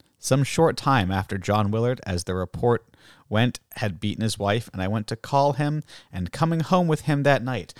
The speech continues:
I heard such a hideous noise of a strange creature. I was much afraid. I had never heard the likes noise. Fearing they might be some evil spirits, I inquired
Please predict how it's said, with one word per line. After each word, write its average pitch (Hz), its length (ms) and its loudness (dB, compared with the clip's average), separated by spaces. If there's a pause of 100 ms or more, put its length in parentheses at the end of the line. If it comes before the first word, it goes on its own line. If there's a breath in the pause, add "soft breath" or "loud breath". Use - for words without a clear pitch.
(180 loud breath)
I 110 140 0
heard 143 420 0
such - 220 -4
a 101 80 0
hideous 143 560 0
noise 117 340 2
of - 80 -12
a 104 60 -10
strange 120 560 0
creature. 117 480 -2 (320 loud breath)
I 107 100 4
was 107 240 4
much 120 220 0
afraid. 120 480 0
I 110 120 -2
had 107 160 0
never 131 280 0
heard 139 580 0
the 107 140 -2
likes 117 420 -2
noise. 120 360 -2 (400 loud breath)
Fearing 135 440 2
they 104 140 4
might 113 220 2
be 120 100 -4
some 110 220 0 (100)
evil 131 280 -2
spirits, - 640 0 (300 loud breath)
I 110 100 0
inquired 123 720 0